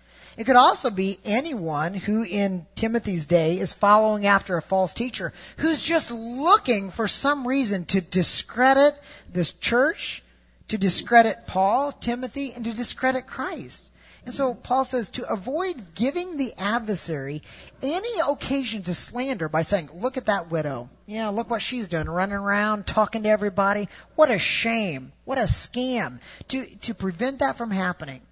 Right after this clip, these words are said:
Paul says, "I urge her, I, I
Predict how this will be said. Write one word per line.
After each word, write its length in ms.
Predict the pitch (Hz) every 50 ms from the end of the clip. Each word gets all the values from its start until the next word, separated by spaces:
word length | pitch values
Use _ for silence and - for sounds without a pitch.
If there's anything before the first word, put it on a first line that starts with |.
| _ _ _ _ _ _ _ _
Paul 160 | - 175 165 156
says, 340 | - 165 147 139 135 - - - - - - - - _ _ _ _ _ _ -
"I 120 | 165 - - -
urge 340 | 196 196 190 185 170 -
her, 240 | - 147 139 - 131 -
I, 200 | 143 151 - -
I 160 | 165 156 160